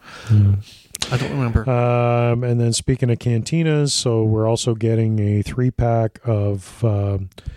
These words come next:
Speaker 1: the Mos Eisley Cantina.
Speaker 2: Yes.
Speaker 1: With, uh, Obi-Wan and whatever their
Speaker 2: Doctor
Speaker 1: names
Speaker 2: what's his name and
Speaker 1: Doctor
Speaker 2: his friend.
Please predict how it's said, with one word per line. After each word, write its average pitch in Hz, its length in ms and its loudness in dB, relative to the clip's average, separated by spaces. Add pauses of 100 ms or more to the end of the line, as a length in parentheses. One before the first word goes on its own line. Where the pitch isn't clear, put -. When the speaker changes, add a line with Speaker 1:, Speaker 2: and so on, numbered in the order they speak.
(420)
Speaker 1:
the 104 180 0
Mos 101 280 -2
Eisley 107 480 2
Cantina. 127 720 0 (180)
Speaker 2:
Yes. 113 380 -8
Speaker 1:
With, 104 420 0
uh, 107 220 0
Obi-Wan 110 800 4 (720)
and 101 800 0 (1200)
whatever 92 380 -8
their 98 160 -6
Speaker 2:
Doctor 127 320 -2
Speaker 1:
names 135 60 2
Speaker 2:
what's 139 160 -2
his 139 160 -4
name 135 320 -2
and 123 80 -2
Speaker 1:
Doctor 120 300 2
Speaker 2:
his 123 100 2
friend. 113 200 -6